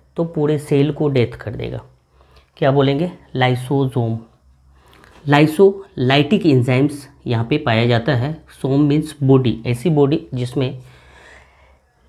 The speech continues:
लाइटिक एंजाइम्स हो, जो किसी भी substance को digest कर सके, लाइसिस कर चक-, कर सके, उसको हम लोग बोलते हैं लाइसोसोम। ऐसी body जो किसी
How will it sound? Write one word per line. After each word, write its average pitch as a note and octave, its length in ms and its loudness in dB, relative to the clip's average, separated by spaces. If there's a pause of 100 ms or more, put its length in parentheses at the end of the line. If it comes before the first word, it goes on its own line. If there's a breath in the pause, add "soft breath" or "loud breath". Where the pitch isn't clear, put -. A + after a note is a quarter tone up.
(240)
लाइटिक D3 400 2
एंजाइम्स C#3 480 2
हो, B2+ 240 -6 (340)
जो C#3+ 180 0
किसी C#3+ 260 -2
भी F3 120 4
substance D#3+ 540 -2
को - 280 -2
digest C3 460 0
कर A#2+ 160 -4
सके, - 500 -10 (380)
लाइसिस C3+ 480 0
कर - 160 -6
चक-, - 420 -12
कर A#2+ 100 -4
सके, - 320 -8 (680 soft breath)
उसको C#3 220 -2
हम C#3 100 2
लोग C#3+ 160 0
बोलते C3 240 -2
हैं F3 180 -4
लाइसोसोम। A#2 640 -4 (140)
ऐसी C3+ 220 0
body D#3 400 2
जो E3 220 -2
किसी E3+ 380 -4